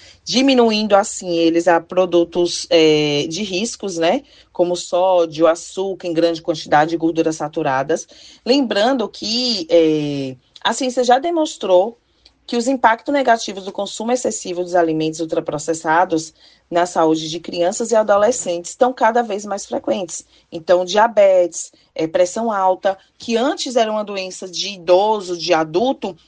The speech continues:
hoje tá sendo doença infantil e de adolescente. Então, isso vai impactar significadamente na, na saúde desses alunos. E, e lembrando mais ainda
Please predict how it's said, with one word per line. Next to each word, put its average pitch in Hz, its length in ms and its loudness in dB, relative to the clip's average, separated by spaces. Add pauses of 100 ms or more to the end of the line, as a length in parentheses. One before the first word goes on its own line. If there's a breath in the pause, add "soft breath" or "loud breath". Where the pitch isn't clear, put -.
(160 soft breath)
hoje 269 260 2
tá 262 160 -2
sendo 262 300 -2
doença 247 380 -2
infantil 285 840 -2
e 330 80 2
de 269 80 0
adolescente. 247 1080 0
Então, 247 280 2
isso 262 180 -4
vai 247 140 -2
impactar 233 640 -2 (160)
significadamente 226 1300 -4 (360 loud breath)
na, 196 960 0 (260 soft breath)
na 202 200 0
saúde 208 340 -2
desses 196 320 -2
alunos. 190 480 2
E, 226 180 -6
e 240 400 -2
lembrando 214 640 -2
mais 220 300 -2
ainda 214 480 0